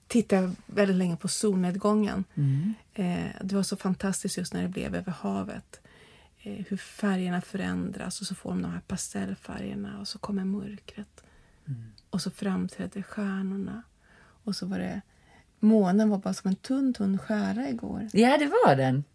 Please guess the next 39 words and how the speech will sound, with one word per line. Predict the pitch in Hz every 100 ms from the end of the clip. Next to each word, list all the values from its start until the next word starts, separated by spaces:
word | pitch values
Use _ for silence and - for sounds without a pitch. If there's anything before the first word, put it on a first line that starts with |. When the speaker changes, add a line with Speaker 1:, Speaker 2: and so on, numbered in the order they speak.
| _
Speaker 2:
Det | -
var | 294 466 160
den. | 139
Speaker 1:
Ja, | 156
det | 202
Speaker 2:
Det |
Speaker 1:
var | 262
Speaker 2:
var | 294
Speaker 1:
så | 277 254 277
vackert. | 233 - 208 190 - - - - - 247
Speaker 2:
Ja, | - 202
Speaker 1:
Så | 247
Speaker 2:
den | 240
var | 247 277 302
Speaker 1:
magiskt. | 247 208 262
Speaker 2:
riktigt | 220
fin | - 285
Speaker 1:
Och | 214
då | 262
Speaker 2:
igår, | -
Speaker 1:
bara | 254 220
Speaker 2:
håller | 196 233
Speaker 1:
få |
Speaker 2:
med. | 214 202
Speaker 1:
vara | 220 202 202 190 -
i, | - 208 190 190 196 190 196
vara | 226 214
i |
den | 202
där | 190 185
tystnaden | - 202 - - 208 - -
och | - 196
uppleva | - 208 - _ 190 190 185 190 185 180 196 _ _ _ _ _ _ _ _ _ _ _ _ _ _ _ _ _ _ _
livet. | 226 214 214 208 - - -
Speaker 2:
Mm. | 277 180
Speaker 1:
Det | 254
är | 233
fantastiskt. | 196 196 202 - - 247 208
Speaker 2:
Mm. | 165